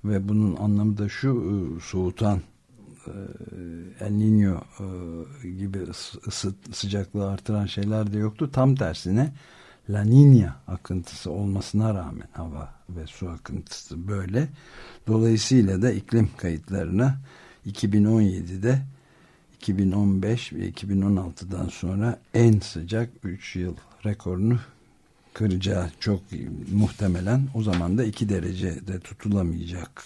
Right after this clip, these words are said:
deniyor. İki derece sıcaklığı ve bu böyle gidecek. Hem Na-, noaa, Amerika Birleşik Devletleri'nin Ulusal Okyanus ve Atmosfer Yönetimi'nin hem de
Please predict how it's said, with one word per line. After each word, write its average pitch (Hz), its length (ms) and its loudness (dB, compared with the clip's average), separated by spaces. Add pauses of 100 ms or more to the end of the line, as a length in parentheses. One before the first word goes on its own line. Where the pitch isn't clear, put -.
(100)
deniyor. 92 520 -4 (420)
İki 95 140 -10
derece 85 400 -8
sıcaklığı 101 840 -6
ve 92 200 -2
bu 101 160 0
böyle 98 280 0
gidecek. 104 500 -4
Hem 131 280 6
Na-, 95 200 0
noaa, 110 420 4 (1160)
Amerika 95 380 -2
Birleşik 95 400 -4
Devletleri'nin 92 540 -2
Ulusal 92 340 -6
Okyanus 95 500 -4
ve 90 80 -4
Atmosfer 95 580 -4
Yönetimi'nin 92 640 0
hem 95 380 0
de 117 180 0